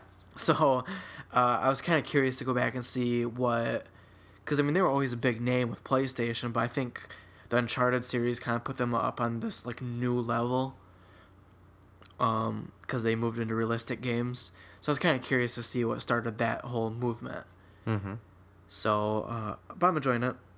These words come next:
Speaker 1: P S Now seems to be working fine.
Speaker 2: That's good. Good to hear.
Speaker 1: Yep. And then, uh, that's about it for games. Uh, except for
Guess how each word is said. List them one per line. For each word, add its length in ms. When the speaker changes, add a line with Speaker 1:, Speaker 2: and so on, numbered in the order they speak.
Speaker 1:
P 140
S 100
Now 160
seems 220
to 100
be 140
working 240
fine. 280
Speaker 2:
That's 160
good. 260
Good 100
to 60
hear. 180
Speaker 1:
Yep. 300
And 320
then, 440
uh, 540
that's 220
about 200
it 120
for 80
games. 800
Uh, 380
except 400
for 480